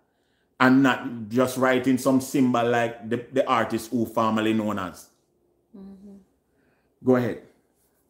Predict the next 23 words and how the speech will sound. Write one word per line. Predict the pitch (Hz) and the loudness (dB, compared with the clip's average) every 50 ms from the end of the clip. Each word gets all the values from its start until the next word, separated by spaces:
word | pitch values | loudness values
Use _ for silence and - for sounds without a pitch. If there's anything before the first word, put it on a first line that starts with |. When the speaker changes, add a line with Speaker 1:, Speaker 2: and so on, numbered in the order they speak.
| _ _ _ _ _ _ _ _ _ _ _ _ _ _ _ _ | _ _ _ _ _ _ _ _ _ _ _ _ _ _ _ _
Speaker 2:
All | 202 214 214 | -16 -14 -12
right, | 214 208 190 175 165 170 165 165 - | -12 -10 -10 -10 -10 -12 -14 -16 -20
so | - - 190 185 180 180 180 180 180 _ _ _ _ _ _ _ _ _ _ _ _ _ _ _ _ _ _ _ _ _ _ | -20 -16 -14 -12 -12 -12 -14 -16 -18 _ _ _ _ _ _ _ _ _ _ _ _ _ _ _ _ _ _ _ _ _ _
walk | 190 185 185 196 196 202 208 208 - - | -16 -14 -12 -12 -12 -12 -14 -16 -16 -18
in | 196 196 202 | -18 -16 -16
the, | 208 | -18
where | 208 202 196 202 220 | -18 -18 -18 -18 -12
did | 233 262 277 277 | -8 -8 -8 -6
it | 269 254 | -8 -10
reach | 226 208 - - | -12 -16 -16 -18
again? | 185 175 - | -18 -8 -2
Speaker 1:
Number | 120 131 131 123 | 0 0 2 0
two. | 113 - 127 101 82 - - _ _ _ _ _ _ _ _ _ _ _ _ _ _ _ 180 | -2 -4 -6 -8 -8 -10 -14 _ _ _ _ _ _ _ _ _ _ _ _ _ _ _ -20
Speaker 2:
Verse | 185 190 196 202 208 - - _ _ _ | -18 -18 -16 -18 -18 -20 -20 _ _ _
two. | - 170 165 165 185 202 208 185 _ _ _ _ _ _ _ _ _ _ _ _ _ _ _ _ _ _ _ _ _ _ _ _ _ _ _ _ _ _ _ _ _ _ _ _ _ _ _ _ | -18 -16 -16 -16 -18 -20 -20 -20 _ _ _ _ _ _ _ _ _ _ _ _ _ _ _ _ _ _ _ _ _ _ _ _ _ _ _ _ _ _ _ _ _ _ _ _ _ _ _ _
Um, | 208 190 190 190 185 185 180 180 180 180 180 185 - | -16 -14 -14 -12 -12 -12 -14 -14 -12 -12 -14 -12 -10
"And | - 202 202 208 208 | -10 -8 -8 -8 -8
walk | 208 220 240 262 285 339 - - | -6 -4 -2 -2 -4 -4 -6 -10
in | 196 220 214 208 | -10 -10 -10 -8
the | 202 | -8
way | 202 208 196 196 | -8 -8 -6 -6
of | 196 196 190 | -8 -8 -8
love, | 185 175 170 170 170 170 175 | -8 -8 -8 -10 -12 -14 -14